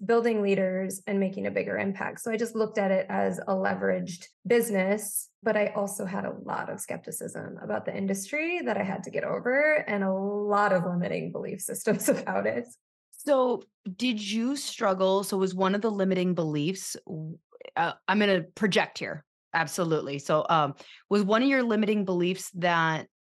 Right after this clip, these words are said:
Speaker 2: unless you were adjusting and that's how you were making your main source of income, that you weren't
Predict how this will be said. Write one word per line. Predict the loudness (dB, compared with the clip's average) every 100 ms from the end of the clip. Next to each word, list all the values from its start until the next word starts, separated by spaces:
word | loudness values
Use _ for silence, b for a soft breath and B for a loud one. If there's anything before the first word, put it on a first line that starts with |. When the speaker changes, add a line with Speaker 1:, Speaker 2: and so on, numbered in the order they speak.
| -8
Speaker 2:
unless | -4 0 2 0 -4
you | -4 -4
were | 0 2
adjusting | 2 -2 -2 -2 -4 -6 -2 -2 -2 -8 _ _ -8
and | -6 -2
that's | -2 -2 -6
how | -8
you | -6 -4
were | -2
making | -2 -4 -4 -4 -4 -6 -10
your | -8 -6
main | -4 -4 -6
source | -6 -6 -6
of |
income, | -6 -6 -6 -6
that | -4 -6
you | -8 -8
weren't | -6 -6 -6